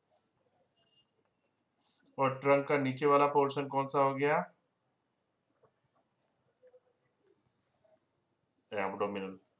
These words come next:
कौन सा हो गया, बेटा? Abdominal। अब हम देखते हैं, बेटा, इस thoracic portion में ठीक सेंटर में आपको,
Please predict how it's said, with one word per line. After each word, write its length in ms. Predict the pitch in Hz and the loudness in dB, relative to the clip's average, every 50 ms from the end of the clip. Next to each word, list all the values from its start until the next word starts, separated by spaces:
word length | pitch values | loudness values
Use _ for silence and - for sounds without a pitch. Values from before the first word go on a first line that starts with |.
| _ _ | _ _
कौन 180 | - 117 120 120 | -4 -4 -2 0
सा 100 | 139 143 | 2 2
हो 100 | 131 131 | 2 4
गया, 140 | 139 143 139 | 2 0 0
बेटा? 400 | 135 139 147 170 - - - _ _ _ _ _ _ _ _ _ - | 0 0 0 0 -2 -4 -10 _ _ _ _ _ _ _ _ _ -6
Abdominal। 540 | 98 92 92 98 104 101 101 98 92 87 90 - _ _ _ _ _ _ _ _ _ _ _ _ _ - 131 | -6 -6 -4 -6 -6 -6 -6 -6 -8 -10 -12 -16 _ _ _ _ _ _ _ _ _ _ _ _ _ 0 4
अब 140 | 135 151 | 6 6
हम 140 | 170 170 165 | 6 6 4
देखते 260 | 170 165 165 - 190 | 2 0 0 0 -2
हैं, 100 | 190 190 | 0 2
बेटा, 420 | 185 165 165 165 170 180 185 - - _ - - _ _ - - - _ _ - | 2 4 4 4 4 2 0 -4 -12 _ -20 -20 _ _ -20 -20 -20 _ _ -6
इस 260 | 160 180 185 185 - - - | -4 -4 -4 -4 -6 -4 0
thoracic 420 | 147 135 139 151 156 151 - 190 180 | 2 2 2 2 0 -2 -4 -6 -8
portion 500 | - - 156 147 147 143 - - 160 160 | -8 -8 -6 -6 -4 -4 -2 -2 -2 -2
में 340 | 151 143 139 123 104 90 - _ _ _ _ _ _ _ _ _ _ _ _ _ _ _ - | 0 -2 -2 -2 -2 -4 -8 _ _ _ _ _ _ _ _ _ _ _ _ _ _ _ -8
ठीक 240 | - 196 208 202 - | -6 -6 -6 -6 -8
सेंटर 600 | - - 156 143 139 139 143 139 - 160 151 156 | -6 0 2 2 2 2 0 0 0 0 2 2
में 160 | 156 160 156 | 0 0 0
आपको, 680 | 151 139 135 127 - - - 120 120 123 147 165 - | 2 2 2 0 -2 -4 -6 -4 -2 -2 -2 -4 -6